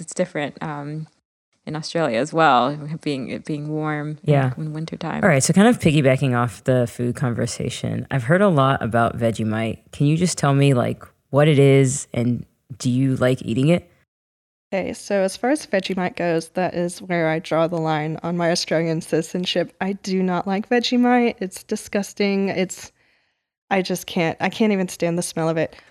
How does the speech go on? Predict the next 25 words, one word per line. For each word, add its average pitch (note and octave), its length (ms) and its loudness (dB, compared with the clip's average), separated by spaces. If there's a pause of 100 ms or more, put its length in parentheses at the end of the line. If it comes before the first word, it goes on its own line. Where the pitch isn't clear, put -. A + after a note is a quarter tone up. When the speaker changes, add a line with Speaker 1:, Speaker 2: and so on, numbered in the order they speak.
(120)
Speaker 3:
My G3+ 120 4
dad A#3+ 360 2
will F#3+ 240 4
eat F3+ 180 2
it. - 260 0 (120)
Um, D#3+ 380 0
I F#3 60 -2
think C4 280 0
primarily G3 880 0
most E3+ 200 -2
people F3+ 360 -2
eat F#3 140 -2
it F#3+ 100 0
on F#3+ 160 0
toast, - 420 -6
a - 60 -10
very A3 200 2 (220)
thin F#3 200 2
layer. C#3 300 0
You - 160 -4
don't G#3 180 2
go G#3+ 120 2
heavy E3+ 340 -2
on D3 180 -2
that. - 260 -6